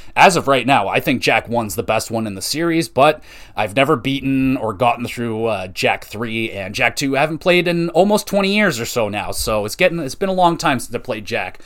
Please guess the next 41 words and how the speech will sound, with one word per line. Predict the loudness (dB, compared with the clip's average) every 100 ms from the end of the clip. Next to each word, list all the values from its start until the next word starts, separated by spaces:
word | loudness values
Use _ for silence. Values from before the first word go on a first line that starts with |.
| -18 -12
two. | -4 -2 -4 -12 -18 -6
But | 0 0 0 -12 -20 -6
Jak | 4 4 6
one, | 2 4 2 -2 -10 -14 -12
yeah, | -2 6 6 6 -2 2
I | 4 6
say | 4 4
this | 2 0
game, | 0 -2 4
absolutely. | 4 4 2 2 2 0
You | -2
can | -2
fire | 2 2 4 0
this | -2
game | -2 0 4
up, | 4 4 -6
P | -4
S | -2
two | -2 -4
version. | 0 -2 -2 -2
I | 0 0
would | -2 -4
pref-, | -6 0
I | 0
would | 0 -2
recommend | -2 -2 -2 -2
you | -2 -4 -6 -12 -20 -6
get | -4 -2
the, | -4 -4 -4
the | -8
th-, | -8 -10 -6
the | -6
P | -4 -4
S | -4 -4
three | -4
version | 0 0 0 -2
with | -4
the | -4
H | -6 -6
D | -6 -2
upgrade. | -2 -2 -2 -2